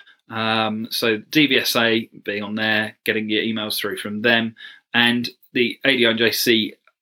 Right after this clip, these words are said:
have a free option. So, you know, e-, even if you don't do a paid option, make sure you're on there.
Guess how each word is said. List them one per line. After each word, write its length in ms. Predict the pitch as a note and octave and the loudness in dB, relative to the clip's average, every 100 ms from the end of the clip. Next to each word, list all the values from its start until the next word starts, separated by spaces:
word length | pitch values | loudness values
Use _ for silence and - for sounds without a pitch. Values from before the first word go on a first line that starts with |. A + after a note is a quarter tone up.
| - | -8
have 300 | - A2+ - | -4 -4 -4
a 80 | A2+ | -6
free 400 | - - A#2 G#2 | -4 0 2 2
option. 400 | G#2 - - G#2+ _ _ - | -2 -6 -6 -8 _ _ -8
So, 300 | - A2+ G#2+ | -4 2 4
you 360 | G#2+ G#2+ - G#2+ | 4 2 0 -2
know, 120 | G2 - | -4 -6
e-, 180 | A2+ - | -6 -2
even 220 | B2 A2+ | -4 -2
if 120 | A2 | -2
you 80 | A2+ | 0
don't 220 | A#2 A#2+ | 2 0
do 120 | - | 2
a 60 | G#2+ | 0
paid 320 | - A2+ A2 | 2 0 2
option, 440 | G#2+ - - G2+ F#2+ _ - - _ _ _ _ _ _ - E3+ D3+ _ | 0 -2 -4 -4 -8 _ -20 -20 _ _ _ _ _ _ -20 -18 -20 _
make 240 | F3+ A#2+ - | -2 0 0
sure 160 | - | 0
you're 160 | G2+ G2+ | -2 -4
on 120 | G2+ | -2
there. 260 | G2+ F#2 | 0 0